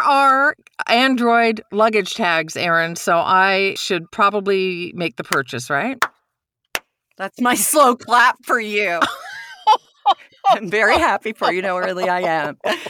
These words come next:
Speaker 2: Get the damn tags. That's what I'm saying.
Speaker 1: All right.
Speaker 2: I have to ask you, Lisa, did you end up getting some version of AirTags? Please tell me you did.
Speaker 1: Oh, jeez. I
Speaker 2: Lisa!
Speaker 1: totally forgot. Oh,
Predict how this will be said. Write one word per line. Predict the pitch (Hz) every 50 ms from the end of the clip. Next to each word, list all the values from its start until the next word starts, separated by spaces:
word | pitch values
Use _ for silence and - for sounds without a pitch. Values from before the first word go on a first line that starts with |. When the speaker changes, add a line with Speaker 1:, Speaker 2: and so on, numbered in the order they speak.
| 240 -
Speaker 2:
Get | - 330 277 269
the | 330
damn | 285 330 320 302 302 320
tags. | - 294 269 262 226 226 202 -
That's | 320 269 262 -
what | - 254
I'm | 240 226 226 240
saying. | - - 226 185 - -
Speaker 1:
All | 359 339
right. | 302 294 311 320 - _ _ _ _ _ _ _ _ _ _ _ _ _ _ _ _ _ _ _ _ _ -
Speaker 2:
I | 403 381 381 392 381
have | 392 381 -
to | 349 -
ask | 285 381 381 370 - -
you, | 359 359 330 311
Lisa, | 359 370 339 - 349
did | 269 - 247 330 311 - -
you | 359 339 302
end | 302 294 302
up | 294 262 247
getting | 285 277 277 285 254
some | 247 - 294 262 240
version | 285 285 277 - 269 254
of | 240
AirTags? | 233 254 247 247 247 - - 294 247 214 - - _
Please | - 381 392 494 539 - -
tell | - 311 226 208
me | 196 202
you | 196 202 185
did. | - 190 160 143 - _ _ _ _ _ -
Speaker 1:
Oh, | 262 302 302 285 262 254 233 190 _
jeez. | - - - 330 330 320 320 311 294 254 202 - 202 185 - _ _ _
I | - 277 -
Speaker 2:
Lisa! | 359 - -
Speaker 1:
totally | - 339 370 359 370 349 339 330 330
forgot. | - - 349 294 277 262 - 320 330 330 359 370 370 349 330 - - - -
Oh, | 311 370 415 440 453 453 415 320